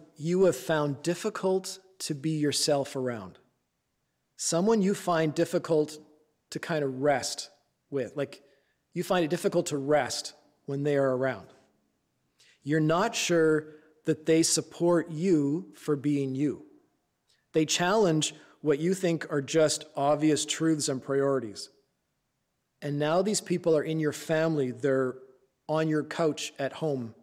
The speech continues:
at night when you want to watch T V. You would naturally feel, for a while,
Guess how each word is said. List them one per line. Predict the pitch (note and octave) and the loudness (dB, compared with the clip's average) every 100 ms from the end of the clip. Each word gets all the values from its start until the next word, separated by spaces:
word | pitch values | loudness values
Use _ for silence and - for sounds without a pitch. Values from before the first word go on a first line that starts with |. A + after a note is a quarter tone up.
| - | -12
at | C3+ | -8
night | C#3 B2 - | -6 -8 -10
when | - C3+ | -8 -6
you | C#3 | -4
want | C3+ | -2
to | |
watch | C3+ B2+ - | -2 -2 -4
T | C3+ | -8
V. | B2+ A2 - _ _ _ _ _ _ _ _ _ _ _ _ _ _ _ - | -6 -10 -12 _ _ _ _ _ _ _ _ _ _ _ _ _ _ _ -10
You | C#3+ G#3+ | -4 0
would | B3 F#3+ | 0 0
naturally | C#3+ C#3+ D#3 F3+ - F3 E3+ D#3 | -2 -2 0 -2 -2 0 0 0
feel, | - - G#3 C#3+ B2+ D#3+ - _ _ | -4 -6 -2 -2 -2 -6 -10 _ _
for | _ - D3+ | _ -6 -2
a | C3+ | -2
while, | C3 C#3 A3+ D#3 G#2 C3 F3+ | -2 -2 -2 -4 -4 -8 -14